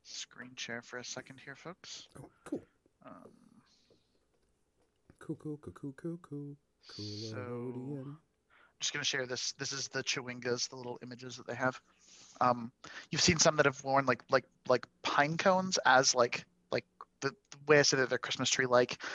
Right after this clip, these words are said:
Speaker 1: is they're wearing, like, a full-on pine cone as, like, cold weather gear, basically,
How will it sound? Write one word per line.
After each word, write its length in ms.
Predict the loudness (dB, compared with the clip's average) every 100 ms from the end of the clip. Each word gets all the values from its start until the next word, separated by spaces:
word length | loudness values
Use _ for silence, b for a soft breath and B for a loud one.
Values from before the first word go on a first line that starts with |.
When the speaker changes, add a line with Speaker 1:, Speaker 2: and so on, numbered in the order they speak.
| B B 4
Speaker 1:
is 160 | 4
they're 140 | 6 6
wearing, 260 | 6 6 6
like, 200 | 2 2
a 40 |
full-on 440 | 0 4 6 4
pine 240 | 4 0 0
cone 220 | -2 2
as, 140 | 2 2
like, 120 | 0 _
cold 280 | -2 -2 4
weather 260 | 4 6 2
gear, 320 | 2 2 2
basically, 460 | 4 4 4 2 0